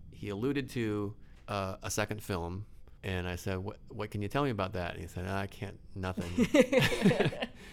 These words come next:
Speaker 1: Um, he
Speaker 2: We'll just
Speaker 1: said,
Speaker 2: have to wait in
Speaker 1: "Yeah,
Speaker 2: anticipation.
Speaker 1: it's still in formation."
Speaker 2: Mm-hmm.
Speaker 1: Um, but, you know, when he said film and not video essay, so I,
Speaker 2: Mm-hmm.
Speaker 1: I'm assuming that he's working on something bigger than a video essay,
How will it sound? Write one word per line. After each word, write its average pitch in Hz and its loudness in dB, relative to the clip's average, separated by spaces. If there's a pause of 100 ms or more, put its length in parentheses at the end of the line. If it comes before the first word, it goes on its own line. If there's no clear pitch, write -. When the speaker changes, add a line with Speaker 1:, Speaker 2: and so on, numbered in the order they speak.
(320)
Speaker 1:
Um, 101 4 (260)
he - -6
Speaker 2:
We'll 101 -4
just 90 -6
Speaker 1:
said, 104 4 (120)
Speaker 2:
have - -2
to 175 -6
wait 185 -2
in 185 -6
Speaker 1:
"Yeah, 185 -2
Speaker 2:
anticipation. 202 0
Speaker 1:
it's 208 2
still 120 4
in 113 0
formation." 95 0 (200)
Speaker 2:
Mm-hmm. 170 -10
Speaker 1:
Um, 90 0 (180)
but, 101 4
you 127 -4
know, 107 0
when 110 0
he 120 2
said 120 -2 (140)
film 87 -4 (560)
and 95 -2
not 92 -2 (100)
video 95 -2
essay, 90 -4
so 90 -4
I, 92 -4
Speaker 2:
Mm-hmm. 87 -6
Speaker 1:
I'm 98 -4
assuming 104 0
that 95 -2
he's 95 -2
working 92 -4
on 87 -6
something 90 -8 (200)
bigger 92 -2
than 92 -2
a 87 -2
video 90 -2
essay, 87 -4